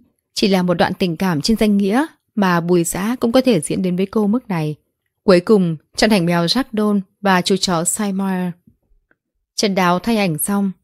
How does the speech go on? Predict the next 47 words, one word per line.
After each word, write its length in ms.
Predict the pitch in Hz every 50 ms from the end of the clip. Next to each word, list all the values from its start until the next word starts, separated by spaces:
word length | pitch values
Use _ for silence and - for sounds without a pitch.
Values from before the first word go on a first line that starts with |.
| _ _
sau 160 | - - 226
đó 260 | 208 196 180 165 170
ấn 180 | 190 - 202 214
vào 100 | 233 226
trang 180 | 196 226 220 202
cá 120 | - 170
nhân 220 | 185 196 214 214
của 120 | 196 175 160
Bùi 180 | 156 165 160
Dã 200 | 151 - - 107
xem 280 | 202 - - 208 190 185
thử. 260 | - 208 180 151 135 - - _ _ _ _ _ _ _
Đã 120 | 220 208
thấy 160 | 202 214 196
cậu 160 | 190 - -
ta 240 | - - 214 208 202
đổi 180 | 190 185 165 143
xong 200 | - 196 190 190
trước 180 | - - 294
cả 100 | - 160 139 -
cô 140 | 185 185
rồi. 340 | 185 - 170 160 156 151 143 - _ _ _ _ _ _ _
Đã 180 | - 190 165 180
thế, 380 | 190 196 185 180 190 220 277 302 -
còn 120 | 220 196
đăng 160 | 196 214 208
lên 140 | 208 208 202
cả 120 | 202 190
vòng 200 | 151 - 160 156
bạn 180 | 151 156 - -
bè. 260 | 160 160 156 151 147 139 - _ _ _ _ _ _ _ _ _ _ _ _ _ _ _ _
"Thích 200 | - 302 302 -
mèo 180 | 247 220 190 185
ghê." 280 | 165 196 202 208 214 196 - _ _ _ _ _ _ _ _ _ _ _ _ _ _ _ _ _ _
Đăng 200 | - 247 247 226
kèm 220 | - - 202 190
ảnh 160 | 175 165 160 156
chụp 180 | - 190 -
màn 160 | 180 175 165
hình, 260 | 151 170 170 165 160 160
cô 120 | - 233
đã 120 | 196 170
thay 160 | 208 - 233 214
đổi 160 | 202 185 151
ảnh 180 | - 170 160
đại 180 | 147 160 147 151
diện. 240 | - - 185 160